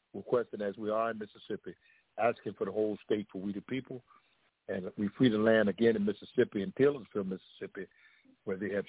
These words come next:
executed, executed Ra-, Ra-, Rasheem Carter in a, uh, in a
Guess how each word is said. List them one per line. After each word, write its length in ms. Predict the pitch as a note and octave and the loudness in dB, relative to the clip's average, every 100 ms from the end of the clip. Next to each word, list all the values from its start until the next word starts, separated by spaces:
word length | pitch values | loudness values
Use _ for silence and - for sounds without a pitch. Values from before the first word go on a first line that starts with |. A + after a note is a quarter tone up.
| - | 0
executed, 520 | A#2+ - - A2+ G2+ A#2 | 0 -2 -4 -2 -2 0
executed 440 | A2+ - - A#2+ A2 | 0 -2 -4 -2 -2
Ra-, 220 | G2+ G2 - _ | -2 -4 -6 _
Ra-, 240 | A2+ G#2 G#2 - | -4 -2 -4 -2
Rasheem 540 | G2+ F#2+ D3 C3 A2 | -2 0 -2 0 -2
Carter 380 | - C3 A2+ G#2+ - - - - _ _ - | -2 2 2 2 -6 -20 -20 -20 _ _ 0
in 160 | G#2 | 4
a, 80 | G2+ G#2 | 4 4
uh, 200 | G2+ G2 G2+ - | 4 4 4 0
in 100 | |
a 80 | G2+ | 0